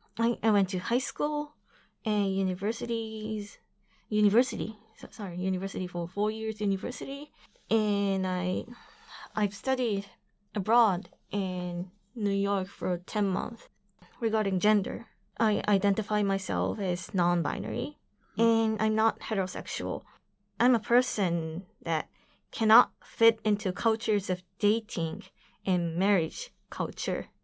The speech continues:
Speaker 1: During my high school days, I started to feel hardships a lot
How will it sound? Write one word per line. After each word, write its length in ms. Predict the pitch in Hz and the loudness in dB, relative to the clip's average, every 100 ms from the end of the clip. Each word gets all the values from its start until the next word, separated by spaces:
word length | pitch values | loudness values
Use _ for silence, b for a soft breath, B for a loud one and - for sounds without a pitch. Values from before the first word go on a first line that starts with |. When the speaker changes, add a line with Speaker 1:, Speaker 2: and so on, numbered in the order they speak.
| b b b _ _ _ 226 | b b b _ _ _ 0
Speaker 1:
During 320 | 233 277 269 | 2 4 2
my 260 | 233 220 202 | 0 0 0
high 240 | - 254 | 0 -2
school 340 | 269 - 202 | -2 -2 -2
days, 360 | 180 120 - - | 0 -4 -4 -4
I 140 | 208 | -4
started 380 | 190 - 185 180 | -4 -4 -4 -4
to 60 | 185 | -8
feel 600 | - 196 196 185 170 - _ _ _ _ _ _ | -4 0 0 0 -4 -8 _ _ _ _ _ _
hardships 880 | - 190 - - 185 165 - - - _ _ - | -2 -2 -2 -4 -4 -4 -10 -16 -18 _ _ -2
a 60 | 208 | 0
lot 560 | 196 226 196 165 - | 6 6 6 2 -4